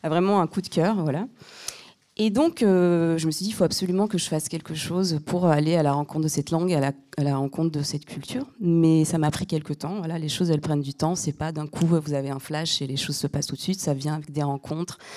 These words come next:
ça vient, voilà, avec le temps. Et donc, euh, il y a deux ans, deux, trois ans, je, je réfléchissais à faire un projet jeune public.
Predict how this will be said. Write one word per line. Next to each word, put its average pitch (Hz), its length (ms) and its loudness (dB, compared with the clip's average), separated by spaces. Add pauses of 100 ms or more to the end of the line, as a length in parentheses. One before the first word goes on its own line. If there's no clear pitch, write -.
(260)
ça 139 220 -2
vient, 139 220 2
voilà, 143 200 4
avec 143 220 -2
le 135 100 2
temps. 202 240 2 (680)
Et 160 120 0
donc, 208 360 0
euh, 151 960 2
il 156 100 -2
y 165 80 6
a 156 80 4
deux 160 420 2
ans, 220 260 6 (220)
deux, 175 140 2
trois 165 380 2
ans, 208 180 2
je, 160 260 2
je 139 80 0
réfléchissais 151 560 -2
à 180 140 2
faire 170 220 0
un 143 160 2
projet 180 340 2
jeune 175 160 4
public. 156 520 -4